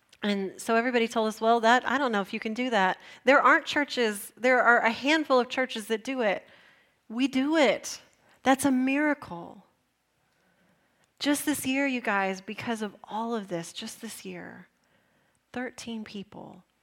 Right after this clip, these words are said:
have come to faith in Christ through our ministry. Thirteen people are part of God's family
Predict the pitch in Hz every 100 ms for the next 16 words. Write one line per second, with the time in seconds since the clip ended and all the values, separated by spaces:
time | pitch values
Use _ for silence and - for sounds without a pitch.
0 | _ - 185 - - 196 185 - 185 175
1 | 160 - 165 - - 160 - - 180 -
2 | 190 - - 208 180 _ _ _ _ _
3 | _ _ _ _ _ _ _ _ _ _
4 | _ _ _ _ _ _ _ _ _ 277
5 | 311 302 269 - 262 233 196 - 233 196
6 | 196 202 214 - 190 185 180 175 180